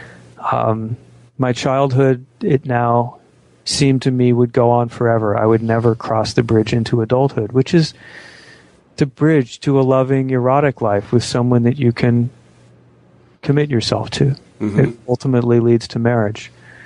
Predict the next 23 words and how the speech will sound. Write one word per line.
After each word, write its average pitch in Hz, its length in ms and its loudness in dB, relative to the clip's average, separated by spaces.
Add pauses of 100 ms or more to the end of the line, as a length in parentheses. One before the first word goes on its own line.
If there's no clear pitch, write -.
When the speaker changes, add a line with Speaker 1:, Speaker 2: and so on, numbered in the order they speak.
(200)
Speaker 1:
Marriage 117 300 0
is 120 120 0
the 120 100 2
destination 113 720 0
for 110 220 -4
love, 107 300 0
and 107 120 -6
there 113 120 0
was 127 260 2
no 113 260 0
thing 113 260 -4
like 104 240 -2
that 110 200 0
for 117 140 -2
me. 107 200 2 (760)
And 151 140 0
at 170 120 -2
twenty-three, 190 840 2
I 143 140 0
had 151 400 -2 (120)
to 147 320 2 (1400)
realize 135 640 0
that 143 220 2